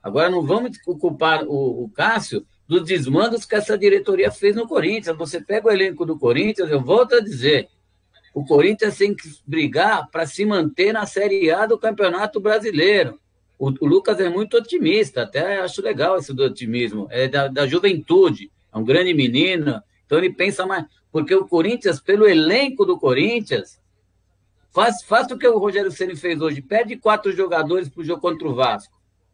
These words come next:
Desculpa, meu, me perdoa. Quando tem o Wagner lateral direito, é um, a, as redes sociais aí, "O Michel Vaz não pode, o Michel não pode." Quem que é o, quem que é o reserva lateral? Quem que, quem que fez esse elenco?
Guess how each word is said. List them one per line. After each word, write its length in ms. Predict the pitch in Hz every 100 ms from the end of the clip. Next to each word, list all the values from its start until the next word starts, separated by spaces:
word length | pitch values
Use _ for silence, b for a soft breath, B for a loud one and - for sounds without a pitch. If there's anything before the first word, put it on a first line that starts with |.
| _ _
Desculpa, 640 | 143 220 - 175 240 202 123
meu, 180 | 98 - _ _ _ _
me 140 | 131
perdoa. 580 | 151 240 185 175 220 - - _ _ _ _ _
Quando 220 | 196 240
tem 160 | - 220
o 120 | 175
Wagner 320 | 143 185 170
lateral 340 | 175 170 165
direito, 340 | 151 147 202 254
é 20 |
um, 120 | 226
a, 200 | 196 170 - _
as 220 | 156 156
redes 260 | 151 220 -
sociais 580 | 202 - 143 170 196 147
aí, 280 | 180 202 B
"O 120 | - 214
Michel 360 | 208 - 226
Vaz 220 | 185 214
não 100 | 226
pode, 440 | 165 202 254 233 214
o 40 |
Michel 300 | 208 - 233
não 100 | 226
pode." 200 | 185 226
Quem 180 | - 262
que 60 | 262
é 40 |
o, 200 | 226 202
quem 200 | 202 226
que 80 | 220
é 40 |
o 20 |
reserva 400 | 202 185 180 208
lateral? 420 | 185 175 160 190 170
Quem 200 | 220 254
que, 100 | -
quem 240 | - 240
que 60 | 247
fez 200 | 233 214
esse 200 | 202 185
elenco? 560 | 151 202 240 160 95